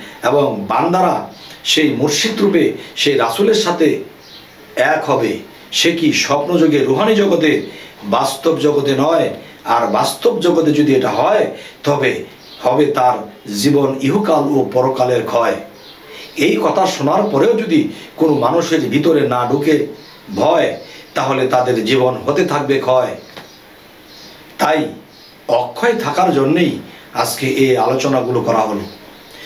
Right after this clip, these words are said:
জানি না আপনাদের এই আলোচনা কেমন লাগলো। যদি ভালো লাগে তো বলবেন যে হ্যাঁ, ভালো লেগেছে, সামনে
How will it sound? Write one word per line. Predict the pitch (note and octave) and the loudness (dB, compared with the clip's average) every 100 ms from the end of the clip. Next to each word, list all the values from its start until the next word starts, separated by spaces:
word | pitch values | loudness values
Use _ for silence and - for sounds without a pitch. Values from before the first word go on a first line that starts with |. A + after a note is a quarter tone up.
| - - - | -16 -16 -6
জানি | B2 F3 G3+ | -2 2 2
না | F3+ | 2
আপনাদের | F3+ F3 E3+ | 2 2 4
এই | D3+ | 4
আলোচনা | D3 D3+ D3+ C#3 C3 | 4 2 2 0 0
কেমন | C3+ C#3+ C3 | 0 0 2
লাগলো। | A#2+ A#2+ C#3+ - | 0 0 0 0
যদি | E3 | 0
ভালো | D#3+ F#3 G3 | 2 2 2
লাগে | F#3+ F3 | 2 2
তো | D#3+ | 2
বলবেন | C#3 F#3 F#3 D#3 | 2 2 4 2
যে | D3 | 2
হ্যাঁ, | C3 D3 - - - - - | 2 0 -2 -6 -16 -10 -2
ভালো | C3+ D#3 | 0 2
লেগেছে, | C3+ C#3+ C#3+ F#3 G#3 - - | 2 2 2 0 -2 -8 -8
সামনে | - D3 C#3+ C#3 | -4 0 0 0